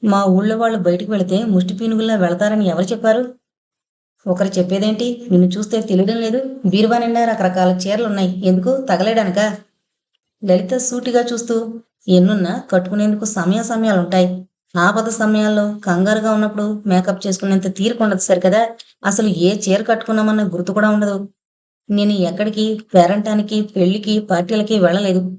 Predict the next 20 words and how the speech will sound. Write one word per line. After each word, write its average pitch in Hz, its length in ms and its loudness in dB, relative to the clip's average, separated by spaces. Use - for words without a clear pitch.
అనుకోకుండా 185 540 2
పాపకి 185 440 -4
దెబ్బ 165 240 -2
తగిలింది. 185 580 2
ఇంట్లో 190 280 4
ఎవరూ 190 380 0
లేరు. 185 560 0
సమయానికి 202 680 2
వాళ్ళ 190 360 0
గోపాలొస్తే 202 800 -2
ఉన్నపాటున 202 580 0
ఆసుపత్రికి 214 500 -2
తీసుకువెళ్ళాను. 180 640 2
అసలు 240 420 2
అక్కడున్నది 196 680 0
ఆ 190 140 0
డాక్టర్ను 185 400 -2
కూడా 180 200 0
నాకు 214 200 -4
తెలీదు. 185 320 0